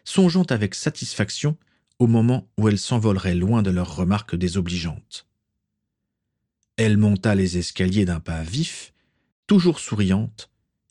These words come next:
et constata que les deux lits de ses sœurs étaient vides. Bellatrix était sans doute occupée avec ses mystérieux amis, et Andromeda était peut-être déjà partie travailler, songea Narcissa.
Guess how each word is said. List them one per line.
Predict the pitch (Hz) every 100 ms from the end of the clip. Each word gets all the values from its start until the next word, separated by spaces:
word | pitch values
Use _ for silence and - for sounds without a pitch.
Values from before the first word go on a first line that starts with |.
| _
et | 117 92
constata | 90 87 - 80 180
que | 180
les | 127 113
deux | 104
lits | 95 131
de | 101
ses | - 87
sœurs | - 151 110
étaient | 90 85
vides. | 80 73 - - _ _ _ _ _ _ _ _ _ _ _ -
Bellatrix | 95 87 85 131 110 95
était | 90 90
sans | - 92
doute | 107 98
occupée | 82 - 127 120 _
avec | 107 101 92
ses | - 90
mystérieux | 107 - 92 90 85 90
amis, | 120 156 185 185 _ _ _ _ _ _ _ _
et | 107 104
Andromeda | 104 95 92 87 107 101
était | 95
peut-être | 90 92 107 - 90
déjà | 87 90
partie | 90 - - 135
travailler, | - 92 113 113 95 - _ _ _ -
songea | - 110 110
Narcissa. | 104 98 - 92 - 76